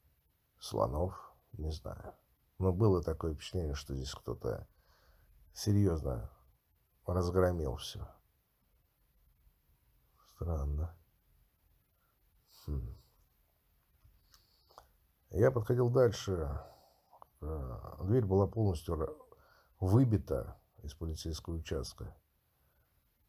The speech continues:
Как будто ее выбили с удара. Какой-то большой ноги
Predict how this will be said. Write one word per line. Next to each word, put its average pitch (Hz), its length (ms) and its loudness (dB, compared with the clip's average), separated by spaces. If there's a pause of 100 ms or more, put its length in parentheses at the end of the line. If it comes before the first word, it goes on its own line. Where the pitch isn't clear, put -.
(400)
Как 85 100 0
будто 107 300 0
ее 92 720 2 (540)
выбили 85 760 -2 (2750)
с - 160 -8
удара. 98 600 2 (920)
Какой-то 90 720 0 (520)
большой 110 580 4
ноги 107 600 2